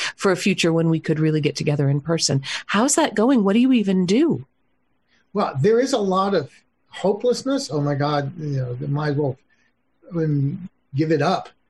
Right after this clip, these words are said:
Speaker 2: And then there are some people that are coming and say, "Hey, you know, if, if this isn't the greatest time to date, maybe it's time to work on myself. Maybe it's time to, to take this, to take the, you know, the car off and put it on the rack, so to speak,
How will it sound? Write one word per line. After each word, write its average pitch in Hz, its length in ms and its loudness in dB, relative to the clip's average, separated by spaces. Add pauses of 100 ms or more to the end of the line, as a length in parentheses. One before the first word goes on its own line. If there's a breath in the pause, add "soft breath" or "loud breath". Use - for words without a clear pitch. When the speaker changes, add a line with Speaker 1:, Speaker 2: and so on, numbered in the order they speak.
(160)
Speaker 2:
And 165 120 0
then 277 140 2
there 349 140 2
are 302 40 -2
some 320 280 -4
people 277 520 -4
that 165 200 -4
are 165 80 -6
coming 190 220 -2
and 196 80 0
say, 147 120 -2
"Hey, 165 220 -2
you 175 200 -2
know, 151 140 -2
if, 139 200 -4 (100)
if 160 180 -6
this 247 220 -4
isn't 285 300 -2
the 170 60 -6
greatest 160 360 -4
time 143 240 -2
to 131 40 -4
date, 143 320 -2 (320 soft breath)
maybe 185 320 0
it's 190 180 -4
time 165 240 -2
to 151 80 -2
work 160 260 -2
on 196 140 -16
myself. - 380 -20 (500)
Maybe 147 240 0
it's 233 100 -2
time 156 340 -2
to, 127 200 -2 (340)
to 131 120 -4
take 170 300 -4
this, 175 200 0
to - 120 -20
take 160 260 -2
the, 123 200 -4 (340)
you 165 100 -2
know, 123 140 -4
the 120 160 -8
car 156 320 0
off 165 220 -2 (100)
and 170 160 0
put 175 180 2
it 170 60 2
on 147 160 0
the 135 80 2
rack, 160 300 0
so 143 180 -2
to 123 100 -6
speak, - 340 -10